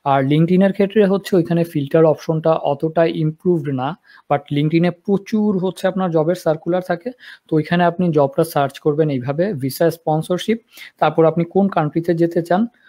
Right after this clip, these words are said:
ওইটা দিয়ে সার্চ করলে দেখবেন যে আপনি হচ্ছে ওই কান্ট্রি স্পেসিফিক হচ্ছে রেজাল্ট পাবেন। আর সেই ক্ষেত্রে আপনি একটু ডেসক্রিপশনটাও পড়ে দেখবেন। যেটা হয় মাঝে মাঝে ভিসা স্পন্সরশিপ লিখে সার্চ দিলে যারা হচ্ছে ওই যে ভিসা স্পন্সরশিপ অ্যালাউ করে না বা করতে পারে না,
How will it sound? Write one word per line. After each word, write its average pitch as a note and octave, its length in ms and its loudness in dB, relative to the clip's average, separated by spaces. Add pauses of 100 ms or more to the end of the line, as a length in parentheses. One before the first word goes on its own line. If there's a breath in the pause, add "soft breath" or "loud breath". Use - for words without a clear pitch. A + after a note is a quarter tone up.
(200 soft breath)
ওইটা D#3+ 220 4
দিয়ে F#3+ 160 4
সার্চ D3 320 -2
করলে A3 280 -4
দেখবেন C#3+ 360 0
যে C3+ 60 0
আপনি B2+ 300 -4
হচ্ছে B2+ 480 -8
ওই C#3+ 140 -4
কান্ট্রি C3 420 -4
স্পেসিফিক A#2+ 640 -8
হচ্ছে A#2 380 -4 (520 loud breath)
রেজাল্ট C3 320 2
পাবেন। A2+ 300 0
আর A#2 80 -2
সেই D#3+ 160 0
ক্ষেত্রে F3+ 240 0
আপনি F#3 160 0
একটু F3 120 2
ডেসক্রিপশনটাও E3+ 880 0
পড়ে D#3+ 180 4
দেখবেন। B2 340 -2 (360 loud breath)
যেটা C#3+ 240 2
হয় G#3 180 2
মাঝে D#3+ 260 2
মাঝে E3+ 220 2
ভিসা D3 360 0
স্পন্সরশিপ D#3+ 800 -4
লিখে F3 220 -4
সার্চ E3 300 -2 (100)
দিলে D3+ 300 0 (380 soft breath)
যারা D3 240 2
হচ্ছে E3+ 360 -2
ওই F#3 60 0
যে E3 100 2
ভিসা C#3+ 340 0
স্পন্সরশিপ E3 640 -2 (380)
অ্যালাউ E3+ 260 2
করে D3+ 260 0
না C#3+ 120 -4
বা C#3+ 100 -2
করতে F3 300 -4
পারে C#3+ 240 -4
না, G3+ 140 -6